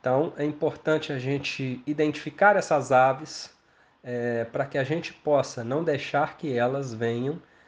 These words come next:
e comam a semente, é,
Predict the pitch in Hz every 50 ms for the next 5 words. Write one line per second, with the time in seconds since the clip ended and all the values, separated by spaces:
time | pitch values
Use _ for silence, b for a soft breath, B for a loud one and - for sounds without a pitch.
0 | b b - 170 165 - - - 175 185 165 143 113 110 110 - _ _ _ _
1 | - 135 - - 156 143 123 120 120 127 135 139 139 - - - - - b b
2 | b b b b b b b b b _ - 107 110 110 107 107 107 104 104 101
3 | 98 98 101 101 98 95 101